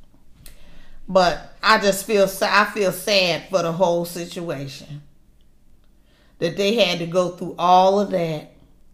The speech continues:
That they had to go through all of that. You know, and then Moo had, and then moved over and stuff. But he loved his wife. Because if he didn't love his wife, he'd still be, I mean, I'm not saying, I, I, he really do.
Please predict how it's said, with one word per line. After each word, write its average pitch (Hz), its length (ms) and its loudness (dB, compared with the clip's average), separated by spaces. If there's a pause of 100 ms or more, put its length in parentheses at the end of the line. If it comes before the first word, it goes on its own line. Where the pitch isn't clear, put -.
(140)
That 151 120 -10
they 190 140 -2
had 170 200 0
to 165 60 -8
go 160 220 -6
through 165 200 -14
all 175 380 -2
of 165 60 -10
that. - 300 -12 (960)
You 185 140 -4
know, 151 400 -4 (180)
and 175 180 -4
then 165 320 -4
Moo 185 220 -4
had, 175 300 0
and 160 580 -6
then 175 220 -4
moved 175 400 -6
over 165 360 0
and 160 100 -4
stuff. 160 420 -4
But 170 140 0
he 247 160 0
loved 226 280 2
his 147 160 -4
wife. 165 400 -6 (480)
Because 180 320 0
if 160 100 -4
he 294 140 4
didn't 190 220 2
love 170 200 0
his 202 180 -2
wife, 180 260 0
he'd 214 160 -6
still 190 300 -4
be, 190 300 -8
I 208 140 2
mean, 208 320 -4
I'm 240 140 0
not 196 160 -2
saying, 202 400 -4 (100)
I, 196 260 -4
I, - 140 -14 (380)
he 381 160 8
really 214 340 4
do. 156 260 -4